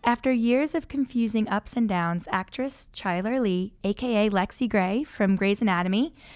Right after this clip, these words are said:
received a diagnosis of bipolar disorder ten years ago. However, only recently has she chosen to talk about it publicly. According to the National Institute of Mental Health, an estimated seven million Americans live with bipolar disorder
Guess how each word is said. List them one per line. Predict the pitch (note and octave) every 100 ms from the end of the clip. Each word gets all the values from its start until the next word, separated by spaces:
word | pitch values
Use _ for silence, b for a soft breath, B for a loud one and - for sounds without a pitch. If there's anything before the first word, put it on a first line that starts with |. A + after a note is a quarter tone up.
| B B
received | A#3+ B3+ B3+ C4+ B3+
a | D#4
diagnosis | C4 B3 A3 A3 A3 G#3+
of | G#3 F#3+
bipolar | G3 G3+ - A3 A3 G3+
disorder | F3+ - F3+ F3 F3
ten | - A3+ A#3
years | A3+ G3+ F#3
ago. | G3 - - G#3+ - _
However, | - A#3 A#3 A#3 A#3+ -
only | A#3 C#4 D4+
recently | A#3 B3 C4 - - G3+
has | F#3 G3
she | -
chosen | G3 - G#3+ G3+ F3+
to | -
talk | F#3+ -
about | G3 E3+
it | F3
publicly. | F#3+ F#3+ F#3 - - A3 - b b b b b b
According | - G#3 C#4 D4 F4+
to | D#4+
the | A#3+
National | A3 G3+ G#3+ B3 A#3+
Institute | A3 - A3 - G3+ -
of | F#3
Mental | F#3 F#3 C4
Health, | B3 E3+ E3+ - - B B B
an | A#3
estimated | - A#3+ - B3+ B3 A#3+
seven | - - C4+ C4+ D#4 C4
million | B3 B3+ C4+ C4
Americans | C4 A3 G#3+ G#3 - E3+ E3+ - B B B
live | A3 A3+ C#4 A#3
with | B3
bipolar | A#3 G#3 G#3 G3+ F3+
disorder | - - - - -